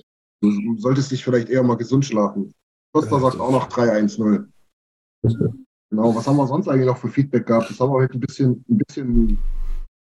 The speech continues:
Speaker 1: ein bisschen ver-, vermissen lassen, dass wir da mal drauf eingegangen sind. Costa sagt fünfzig in fünfzig bei, bei, bei Connor, das, das sehe ich genauso.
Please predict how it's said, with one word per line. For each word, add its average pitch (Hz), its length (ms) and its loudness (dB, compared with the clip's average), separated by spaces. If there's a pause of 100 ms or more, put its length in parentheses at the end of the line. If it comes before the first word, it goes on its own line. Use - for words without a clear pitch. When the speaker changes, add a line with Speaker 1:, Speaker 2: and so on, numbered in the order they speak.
(140)
Speaker 1:
ein 107 60 -6
bisschen - 300 0
ver-, 117 220 -2
vermissen 143 380 0
lassen, 113 280 0
dass 120 120 0
wir 123 80 2
da 113 140 0
mal 120 80 2
drauf 117 220 -2
eingegangen 131 460 2
sind. 147 300 0 (600)
Costa 165 260 0
sagt 139 280 0
fünfzig 156 400 -2
in 143 120 2
fünfzig 170 580 0
bei, 131 260 2
bei, 127 200 0
bei 120 200 0
Connor, 180 360 0
das, 139 200 -4
das 120 160 -6
sehe 131 120 6
ich 131 140 -2
genauso. 156 680 0